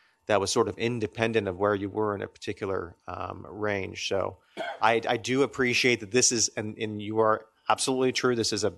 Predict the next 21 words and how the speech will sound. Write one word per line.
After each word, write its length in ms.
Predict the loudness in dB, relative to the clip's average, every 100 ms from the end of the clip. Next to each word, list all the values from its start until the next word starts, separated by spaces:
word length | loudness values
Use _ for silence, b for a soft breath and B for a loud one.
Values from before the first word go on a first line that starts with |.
| -4
this 160 | -4
is 140 | -4 0
new. 340 | 2 2 2
We're 120 | 0 2
hearing 260 | 2 4
this 300 | 4 2 2 B B -4
for 80 | -2
the 80 |
first 320 | 2 2 2 2
time 300 | 2 2 -2
today, 360 | 2 2 2 0 -4 -4
at 140 | -2 0
least 220 | -2 -4 -6
under 180 | -4 -4
this 200 | -4 -6
context. 680 | -4 -4 0 -2 -2 -8 -14 B B B B 0
Um, 160 | 0
so 140 | 2 2
I 100 | 4
understand, 800 | 2 2 0 2 2 0 -4 -2
um, 540 | 0 0 -4 -10